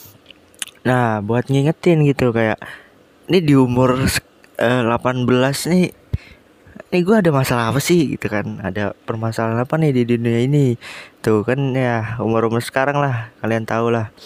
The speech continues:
Umur-umur ada masalah dikit stres, <laughs> nggak ada masalah dikit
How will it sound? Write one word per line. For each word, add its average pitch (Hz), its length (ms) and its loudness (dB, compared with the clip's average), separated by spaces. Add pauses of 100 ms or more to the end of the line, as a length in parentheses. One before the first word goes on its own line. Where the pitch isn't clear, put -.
(480)
Umur-umur 104 540 -2 (1200)
ada 101 240 -4
masalah 98 880 -4 (480)
dikit 101 720 0
stres, - 960 -4 (400)
<laughs> - 580 -10
nggak 104 200 0 (100)
ada 110 240 -2
masalah 107 560 -2
dikit 110 400 -2